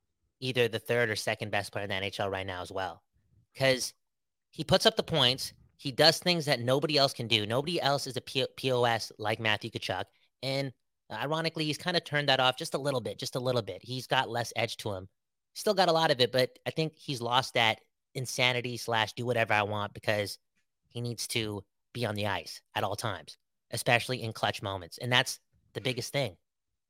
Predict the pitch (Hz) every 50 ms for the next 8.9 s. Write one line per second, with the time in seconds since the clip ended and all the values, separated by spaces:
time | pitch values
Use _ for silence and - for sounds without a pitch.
0 | _ _ _ _ _ _ _ _ _ - 190 185 127 98 - _ _ _ _ _
1 | _ _ _ _ _ _ - 151 143 - - 175 160 135 - - _ - 110 131
2 | 151 156 156 - - 117 - - - - - - _ _ _ _ _ _ _ _
3 | _ _ _ - 113 104 131 156 160 156 131 131 120 110 - - - 101 82 -
4 | - - - - - - - - - - - - 120 110 - 185 180 - - 170
5 | 170 - 156 143 - 156 120 - 107 107 110 131 156 165 - _ _ - - 113
6 | 120 113 117 104 101 110 131 160 175 - 143 143 143 131 - 139 143 147 143 -
7 | - 147 - 123 95 98 98 107 123 - - - _ _ _ _ _ _ _ _
8 | _ - 120 113 110 110 110 110 110 107 - - - 123 110 95 92 98